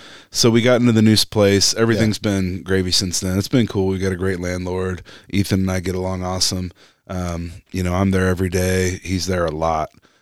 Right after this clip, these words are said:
Speaker 1: uh, but he works his day job
Speaker 2: Yep.
Speaker 1: too. And I've got Ryan, who's my, my right-hand man that's there every day, and he's awesome. He coaches Dom. And, uh,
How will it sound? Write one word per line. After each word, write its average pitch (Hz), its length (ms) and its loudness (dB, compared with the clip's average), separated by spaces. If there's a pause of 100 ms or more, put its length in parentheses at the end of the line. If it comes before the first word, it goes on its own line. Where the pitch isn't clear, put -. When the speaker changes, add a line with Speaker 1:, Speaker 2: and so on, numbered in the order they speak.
(120)
Speaker 1:
uh, 90 240 -6
but 87 180 -4
he 95 80 -2
works 92 240 -2
his 90 140 -2
day 92 180 0
job 87 260 -2
Speaker 2:
Yep. 98 80 0
Speaker 1:
too. 90 300 -2 (300)
And 92 100 -6
I've 87 100 -4
got 87 280 -2
Ryan, 92 480 0
who's 87 260 -4
my, 85 360 -4 (260)
my 87 140 -6
right-hand 87 460 -2
man 87 240 -6
that's 82 160 -6
there 87 160 -4
every 85 200 -8
day, 85 240 -2
and 85 80 -6
he's 90 180 -6
awesome. 82 340 -2
He 92 100 -8
coaches 85 380 -6
Dom. 85 340 -6 (500)
And, 101 380 0
uh, 90 360 -2